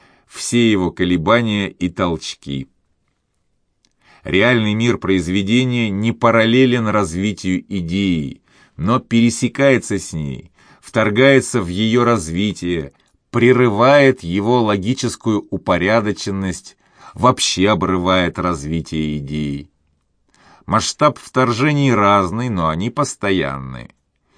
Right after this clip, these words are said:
Герой страха прекращает свои рассуждения об ужасе перед жизнью не потому, что исчерпал тему.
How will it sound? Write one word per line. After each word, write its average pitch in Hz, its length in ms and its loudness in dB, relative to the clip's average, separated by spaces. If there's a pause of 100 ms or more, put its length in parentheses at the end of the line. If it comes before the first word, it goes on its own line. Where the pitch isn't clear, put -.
(220)
Герой 113 580 2 (140)
страха 117 840 -2 (340)
прекращает 135 800 2
свои 123 280 2
рассуждения 113 1120 -2
об 98 240 2
ужасе 101 440 -2
перед 92 320 -2
жизнью 101 760 -2
не 104 180 -4
потому, 135 380 -2
что - 200 -4
исчерпал 104 880 -2
тему. 67 540 -10